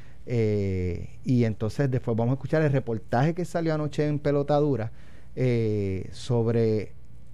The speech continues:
el lugar donde ubica, según el registro en el Departamento de Estado y según puso la incorporadora en el Departamento de Estado, hasta ahí llegó las cámaras de Pelota Dura y ustedes van a escuchar lo que se encontró allí. Pero vamos a escuchar primero la entrevista de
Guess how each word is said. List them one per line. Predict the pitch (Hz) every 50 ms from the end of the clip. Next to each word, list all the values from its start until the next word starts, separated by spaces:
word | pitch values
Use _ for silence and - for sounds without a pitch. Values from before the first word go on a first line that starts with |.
| - -
el | 143 139 135
lugar | 135 135 131 123 156 185 - 233 185
donde | 165 156 139 131 120 127 123 - -
ubica, | 151 143 135 127 147 170 190 165 - - 117 113 - - - -
según | - - - - 107 92 92 107 123 139
el | 156
registro | 156 165 160 147 160 180 170 - - 143 139
en | 135
el | 135 135
Departamento | 131 - 135 131 - - 117 117 123 131 -
de | - 147 -
Estado | - - 165 156 135 131 -
y | - 135
según | 117 - 117 104 95 131 156 160
puso | - - - 185 190 175 - 147
la | 135 135
incorporadora | 165 202 - - 151 131 123 - - 120 110 104 98 101 110 139 139 117 98 107 - - - - - - - - - - -
en | - 120 120
el | 117 117
Departamento | 113 - 117 101 - 117 117 117 113 - 156
de | 151
Estado, | - - 208 196 175 160
hasta | 147 - 135 113
ahí | 110 113
llegó | 120 131 139 147
las | 147 143
cámaras | - - 147 147 151 151 151
de | 143 151 143
Pelota | 156 160 160 165 170
Dura | 185 208 208 170 156 -
y | 147 131
ustedes | - - - 135 143 143
van | 151 165 180
a |
escuchar | 170 - 185 175 - 214 220
lo | 196 156 135
que | 139 117
se | - -
encontró | 135 127 113 - 117 117 107 101 - 131 127 127 - - - - - - - -
allí. | - 123 113 113 -
Pero | - 208 226 240 240
vamos | 220 196 202 214
a |
escuchar | 202 - 214 - 220 208
primero | - 208 202 175 175 180 180
la | 180
entrevista | 175 - 175 151 147 147 - - 175 165
de | 151 147 165 170